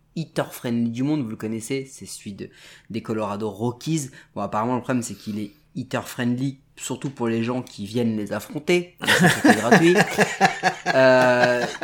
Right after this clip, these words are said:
en fait, il y a, hum, c'est bien, mais il y a aussi des limites à cela. Parce que c'est-à-dire que, euh, il a été aussi étudié que, à Baltimore, ce changement principal,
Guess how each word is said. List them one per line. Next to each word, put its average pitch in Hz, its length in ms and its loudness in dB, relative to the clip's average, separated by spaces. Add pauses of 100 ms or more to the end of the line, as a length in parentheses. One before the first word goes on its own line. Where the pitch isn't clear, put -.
(460)
en 147 80 4
fait, 190 360 6 (100)
il 143 80 -4
y 151 80 8
a, 139 240 10
hum, 135 380 0 (100)
c'est - 260 2
bien, 180 600 2
mais 135 120 2
il 131 40 2
y 139 80 4
a 135 40 4
aussi 139 200 -4
des 143 140 2
limites 160 440 -2
à 131 140 2
cela. - 460 -8
Parce - 180 -6
que 139 80 -6
c'est-à-dire 143 400 -4
que, 135 220 -2 (560)
euh, 123 420 2
il 143 140 2
a 143 40 6
été 151 200 4
aussi 170 260 6
étudié 151 420 0
que, 135 1000 0 (280)
à 156 140 6
Baltimore, 147 840 2
ce 214 560 0
changement 147 480 -2
principal, 147 880 -2